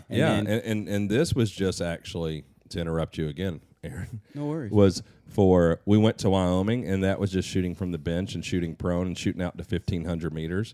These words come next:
Speaker 1: Well, damn it, you can't just
Speaker 2: <laughs>
Speaker 1: take it in
Speaker 2: But
Speaker 1: the
Speaker 2: you're right.
Speaker 1: low.
Speaker 2: We have a long top rail, and you don't have that much room. Watch the coffee cup.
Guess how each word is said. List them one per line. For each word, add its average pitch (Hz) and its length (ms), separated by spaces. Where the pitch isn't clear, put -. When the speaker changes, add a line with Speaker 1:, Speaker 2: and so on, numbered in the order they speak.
Speaker 1:
Well, 127 120
damn 135 280
it, 139 120
you 107 80
can't 143 260
just 117 220
Speaker 2:
<laughs> 104 160
Speaker 1:
take 120 220
it 113 100
in 104 80
Speaker 2:
But 117 80
Speaker 1:
the 110 80
Speaker 2:
you're 110 140
right. 131 180
Speaker 1:
low. 95 60
Speaker 2:
We 123 100
have 170 160
a 110 40
long 104 420
top 113 360
rail, 85 480
and 82 540
you 92 180
don't 120 200
have 120 280
that 82 160
much - 260
room. 92 360
Watch 123 800
the - 80
coffee 208 440
cup. 165 300